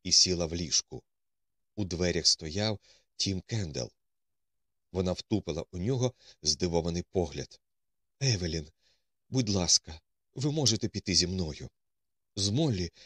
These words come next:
щось негаразд. Вона хвора. Я не знаю, що з нею таке. Мабуть, проковтнула щось».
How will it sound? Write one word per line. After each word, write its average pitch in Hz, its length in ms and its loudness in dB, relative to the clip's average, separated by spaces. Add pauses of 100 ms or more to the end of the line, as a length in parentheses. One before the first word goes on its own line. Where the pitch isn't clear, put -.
(180)
щось - 320 4
негаразд. 92 540 -2 (500)
Вона 107 180 2
хвора. 92 560 0 (440)
Я 107 140 0
не 101 100 2
знаю, 101 380 2 (320)
що 101 220 2
з 98 80 4
нею 101 220 2
таке. - 420 -8 (540)
Мабуть, 110 400 0 (380)
проковтнула 113 760 0
щось». - 500 2